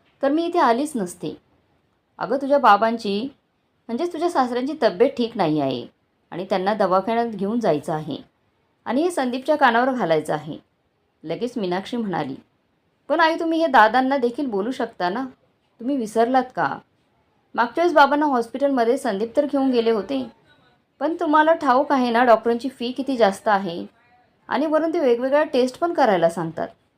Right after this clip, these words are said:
मग त्यानंतर औषधांचा खर्च असतो तो वेगळाच. सारखे आमचेच पैसे खर्च करायला आमच्याकडे काय पैशांचं झाड आहे का?" असे बोलून धाकट्या सुनेने सासूच्या तोंडावर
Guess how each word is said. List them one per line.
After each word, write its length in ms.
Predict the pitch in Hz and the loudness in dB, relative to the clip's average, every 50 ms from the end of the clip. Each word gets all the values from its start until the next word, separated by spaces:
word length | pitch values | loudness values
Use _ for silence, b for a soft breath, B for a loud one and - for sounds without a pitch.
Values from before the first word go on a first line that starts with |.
| _ _ _ _ _ _ _ _ _ _ _ | _ _ _ _ _ _ _ _ _ _ _
मग 100 | 247 294 294 | -8 -4 0
त्यानंतर 380 | 320 311 302 311 311 302 330 311 | 2 2 4 4 4 4 6 8
औषधांचा 540 | 285 226 220 214 277 269 269 277 269 302 285 285 | 8 6 6 4 2 2 2 2 2 0 0 2
खर्च 260 | 254 226 220 226 254 | 2 2 2 2 4
असतो 340 | 240 233 226 226 285 285 277 | 4 4 4 2 -2 -2 -2
तो 80 | 294 | 0
वेगळाच. 520 | 254 196 160 151 147 147 - - - - _ _ _ _ _ _ _ _ _ _ _ | 0 0 0 0 -2 -2 -4 -8 -12 -20 _ _ _ _ _ _ _ _ _ _ _
सारखे 380 | - - 220 175 160 175 175 277 | -2 2 4 4 4 4 2 0
आमचेच 380 | 277 233 208 208 285 320 311 | 0 0 0 -4 -8 -10 -4
पैसे 280 | - 294 277 262 262 247 - | -2 -2 -2 0 -2 -4 -2
खर्च 220 | 233 190 175 175 196 | -2 -2 -2 -2 -2
करायला 520 | 190 196 185 185 185 196 185 160 165 214 226 - _ _ _ _ _ _ _ _ _ _ _ - | 0 2 2 2 2 2 2 2 0 0 -2 -8 _ _ _ _ _ _ _ _ _ _ _ -4
आमच्याकडे 400 | 196 208 226 233 302 320 330 339 | -4 -4 0 0 2 2 2 2
काय 140 | 339 320 330 | 2 2 2
पैशांचं 500 | 320 294 240 226 226 277 277 269 294 262 | 2 0 -2 0 -2 -4 -4 -2 -4 -4
झाड 280 | 202 233 233 262 269 | -2 0 2 2 2
आहे 160 | 254 196 165 160 | 2 0 -2 -2
का?" 180 | - 233 247 226 - _ _ _ _ _ _ _ _ _ _ _ _ _ | -2 -4 -4 -6 -10 _ _ _ _ _ _ _ _ _ _ _ _ _
असे 220 | - 185 - 233 226 | -14 -8 -4 -4 -2
बोलून 280 | 190 190 190 208 233 | -2 -2 -2 -2 -4
धाकट्या 380 | 214 202 165 156 156 - 208 214 | -2 -2 -4 -4 -6 -8 -8 -8
सुनेने 380 | 214 208 185 185 185 175 190 208 | -6 -6 -6 -6 -4 -4 -6 -4
सासूच्या 480 | - 190 170 - 170 208 208 - 220 | -2 -4 -4 -4 -4 -8 -6 -6 -6
तोंडावर 460 | 220 196 180 165 165 185 190 196 214 | -4 -4 -6 -4 -2 -2 0 0 -2